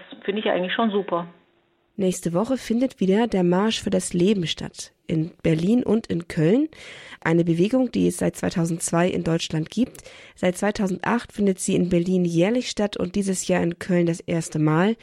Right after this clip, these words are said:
Speaker 2: Frau Kaminski, was ist das Anliegen dieses Marsches generell?
Speaker 1: Also wenn ich mir jetzt, ähm, diese Zahlen, äh, noch mal vor Augen führe, die ich Ihnen eben genannt hatte, die Umfragezahlen, da muss ich sagen, wir haben eigentlich einen guten Job gemacht. Denn, äh, dass das so ist,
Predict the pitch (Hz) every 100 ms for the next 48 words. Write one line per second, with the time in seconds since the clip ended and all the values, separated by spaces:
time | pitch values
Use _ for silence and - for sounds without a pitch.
0 | - - - - - _ _ - 202 196
1 | 196 226 254 - 214 214 - - 208 214
2 | 208 - 202 214 190 170 165 170 - 156
3 | 156 - - - 175 160 - 131 - _
4 | _ _ _ _ _ _ _ _ _ _
5 | 196 190 254 294 277 269 - - 233 226
6 | 226 220 202 208 214 185 190 233 226 226
7 | 202 202 202 175 190 220 190 - 156 202
8 | - 190 175 175 175 170 185 202 180 175
9 | 185 185 165 170 180 202 202 170 160 170
10 | - 160 165 175 202 214 202 190 190 202
11 | 208 185 175 196 - 170 185 180 175 170
12 | 196 165 160 - 156 160 - - - -
13 | - - - 190 185 185 208 196 180 196
14 | 247 - 302 - 190 156